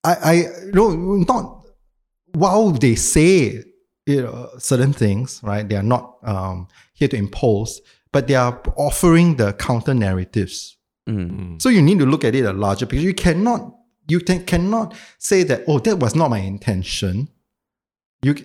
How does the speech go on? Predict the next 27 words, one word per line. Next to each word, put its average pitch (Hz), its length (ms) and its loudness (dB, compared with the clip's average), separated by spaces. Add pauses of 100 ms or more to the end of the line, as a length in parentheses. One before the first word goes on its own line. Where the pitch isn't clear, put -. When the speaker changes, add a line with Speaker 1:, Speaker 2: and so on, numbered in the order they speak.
(160)
Speaker 1:
and, 123 380 0
and, 120 500 0
uh, 117 220 -2
absolve 151 420 -2
yourself 120 340 -2
from 95 180 -4
it. 95 120 -10 (280)
I 131 80 2
think 214 220 2
Speaker 3:
Mm. - 40 2
Speaker 1:
that 127 120 2
it's 117 140 0
important 139 480 0
to - 200 -4
own 156 400 4
the 104 280 -2
outcomes, 123 800 -2 (400)
um, 104 380 0
even 143 360 2
if 113 200 -2
the 113 120 0
outcomes 127 380 -2
was 104 240 -2
not 127 180 0
what 117 140 -2
you 101 80 -8
intended. 92 640 -8